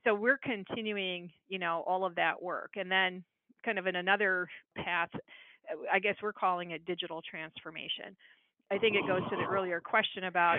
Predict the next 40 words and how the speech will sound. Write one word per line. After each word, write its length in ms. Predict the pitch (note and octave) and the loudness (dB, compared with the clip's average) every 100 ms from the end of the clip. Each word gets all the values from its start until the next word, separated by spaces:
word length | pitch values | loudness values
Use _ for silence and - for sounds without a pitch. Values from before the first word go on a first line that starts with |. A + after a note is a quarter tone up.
| C#3 | 2
you 60 | E3+ | -2
know, 60 | |
maybe 240 | E3+ F#3+ G3+ | -2 2 4
it's 220 | F3+ - | 4 2
disruptors 720 | - F#3 F#3 - F#3 F#3 F3 | 0 2 2 2 -4 -4 -4
or, 320 | E3+ E3+ E3+ A3+ | -4 -4 -6 -8
you 140 | G3 | -8
know, 180 | F3 F3 | -6 -6
a 40 | F3+ | -2
variety 320 | F3+ F3+ F#3+ | 2 2 2
of 100 | F3+ | -4
different 300 | F3+ - F#3 | -6 -8 -12
things, 200 | F#3 F3+ - | -12 -12 -2
but 160 | F3+ - _ _ A#3+ | -2 -2 _ _ -4
really 280 | A#3 A#3+ A#3 | 2 2 2
sort 120 | A3 | 0
of 120 | G3 - | 0 0
thinking 380 | G#3+ F#3+ G3 F#3 | -6 -6 -4 2
out, 280 | F#3 F3+ - | 4 4 0
you 100 | F#3 | -8
know, 120 | F3 | -6
what 100 | F3+ | -4
does 80 | G3+ - | -6 -4
healthcare 420 | F3+ - F3+ E3+ | -6 -6 -10 -8
look 140 | F3 - | -8 -4
like 180 | F3 E3+ _ - - _ - | -4 -4 _ -20 -20 _ -6
ten 140 | G#3 G3 | -4 -4
years 180 | F#3 E3+ | -6 -6
from 120 | F3 E3+ | -8 -8
now, 120 | D#3+ - | -8 -6
twenty 220 | G3 F#3 | -8 -8
years 240 | E3+ E3 E3 _ _ - | -8 -8 -10 _ _ -18
from 140 | F3 | -6
now? 220 | E3+ D#3+ A#2+ B2+ | -2 0 -2 -6
You 180 | G3 F#3+ | -6 -4
know, 80 | E3+ | 2
that 160 | F#3+ F3+ - | 2 2 -6
the 80 | F#3+ | -6
digital 600 | F3+ A3+ A#3 G#3+ F3+ F3 G3 B3+ | 0 0 2 0 0 -2 -8 -14
world 560 | F#3+ F#3 F#3 F3+ E3+ | -4 0 2 0 -2